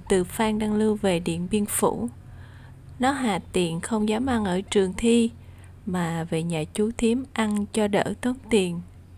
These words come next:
Sáng đó, nó đi xe đạp nhưng vội vàng thế nào mà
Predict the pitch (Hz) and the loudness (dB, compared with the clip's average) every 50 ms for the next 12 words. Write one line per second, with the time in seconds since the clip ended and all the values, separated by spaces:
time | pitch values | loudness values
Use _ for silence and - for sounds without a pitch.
0 | - - - - - - - - - - - - - - - - - - - - | -20 -20 -20 -20 -20 -20 -20 -18 -18 -16 -18 -18 -18 -18 -18 -12 -6 -4 0 2
1 | 196 214 220 254 254 247 226 220 240 247 - - - - - - - 254 285 269 | 2 2 2 0 0 0 0 0 -2 -4 -8 -16 -20 -20 -10 0 2 4 6 8
2 | 247 233 220 - - - 226 220 226 220 190 165 165 - - - - - 202 208 | 6 6 6 4 2 2 0 2 4 4 4 4 4 0 -4 -14 -4 0 0 2
3 | 202 202 196 - 165 165 175 - - 190 180 175 170 170 170 170 165 170 - - | 2 2 0 0 0 0 -2 -4 -4 -2 0 0 0 0 0 -2 -4 -4 -4 -2
4 | 233 240 262 262 247 214 190 175 180 180 - - - - - - - - - 196 | -2 0 0 2 2 2 2 0 -2 -4 -8 -18 -20 -20 -20 -20 -20 -12 -8 -4
5 | 180 175 175 165 165 160 | -4 -2 -2 -2 -2 -2